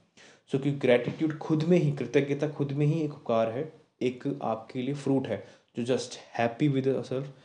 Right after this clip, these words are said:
जो चीज़ आपसे हो सकती है उसके लिए धन्यवाद दीजिए, जो आपके पास है उसके लिए obviously धन-, धन्यवाद दीजिए, और जो आएगा, जो आने वाला है,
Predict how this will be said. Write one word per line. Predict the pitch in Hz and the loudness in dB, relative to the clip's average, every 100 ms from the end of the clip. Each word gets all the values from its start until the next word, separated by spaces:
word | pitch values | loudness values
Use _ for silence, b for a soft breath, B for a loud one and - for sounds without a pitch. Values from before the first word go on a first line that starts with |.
| b _ - | b _ 0
जो | 139 | 2
चीज़ | 143 143 | 4 4
आपसे | 131 - 127 | 4 4 -2
हो | 123 | -2
सकती | 123 - - | -2 -4 -4
है | 120 | -4
उसके | 120 117 | -4 -6
लिए | 104 | -6
धन्यवाद | 104 107 117 131 | -4 0 2 4
दीजिए, | 131 131 127 | 2 0 0
जो | 131 | 0
आपके | 120 - | -2 -2
पास | 131 127 127 | 0 4 4
है | 135 | 4
उसके | 127 123 - 131 | 0 -2 -2 0
लिए | 127 | 0
obviously | 113 120 147 190 | 0 0 4 4
धन-, | 139 127 123 | 4 -2 -6
धन्यवाद | 117 117 113 110 | -6 -4 -6 -6
दीजिए, | 110 - - B B B B - | -10 -12 -16 B B B B 2
और | 135 | 4
जो | 143 - 123 | 4 4 4
आएगा, | 135 147 139 | 6 6 6
जो | 131 131 | 2 2
आने | 120 123 | 0 0
वाला | 123 117 113 | 0 0 0
है, | 110 107 | -4 -6